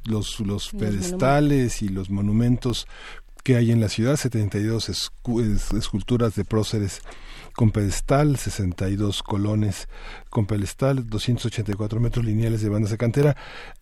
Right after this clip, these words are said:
Speaker 1: Hay que tener previsión sobre estos temas. O-, uno ve, les, les agarró la lluvia y no siguieron adelante este conjunto de mujeres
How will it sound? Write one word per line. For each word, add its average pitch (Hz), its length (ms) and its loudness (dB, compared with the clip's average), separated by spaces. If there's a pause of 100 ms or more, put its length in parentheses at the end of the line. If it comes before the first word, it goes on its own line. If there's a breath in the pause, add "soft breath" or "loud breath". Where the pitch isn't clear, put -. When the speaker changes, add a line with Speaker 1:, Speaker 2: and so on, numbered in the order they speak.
(360)
Speaker 1:
Hay 175 100 6
que 208 300 4 (280)
tener 147 340 10
previsión 139 500 4
sobre 120 220 0
estos - 220 -6
temas. 123 460 0
O-, 127 240 -2
uno 156 600 8 (400 loud breath)
ve, 131 440 6
les, 110 260 2
les 113 140 0
agarró 117 300 4
la 156 100 8
lluvia 135 560 8
y 123 260 6
no 127 200 6
siguieron 123 340 4
adelante 120 800 6
este 113 560 -2
conjunto 117 680 2
de 107 120 2
mujeres 123 580 0